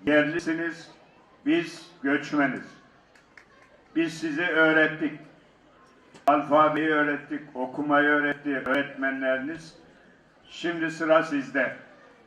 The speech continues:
Sizler bize bilgisayarı öğreteceksiniz, interneti öğreneceksiniz, sosyal medyayı öğreteceksiniz,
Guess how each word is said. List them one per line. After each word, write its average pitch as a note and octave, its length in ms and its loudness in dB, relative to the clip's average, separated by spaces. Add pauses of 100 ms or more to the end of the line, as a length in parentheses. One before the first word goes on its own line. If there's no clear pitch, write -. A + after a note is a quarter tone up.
(100)
Sizler C#3 680 -2
bize C#3 460 0 (1200)
bilgisayarı D3 720 0
öğreteceksiniz, D3+ 1200 -6 (200)
interneti C#3+ 720 -2
öğreneceksiniz, C#3+ 1000 -4 (400)
sosyal E3 600 2
medyayı D3+ 420 0
öğreteceksiniz, C#3+ 1040 -4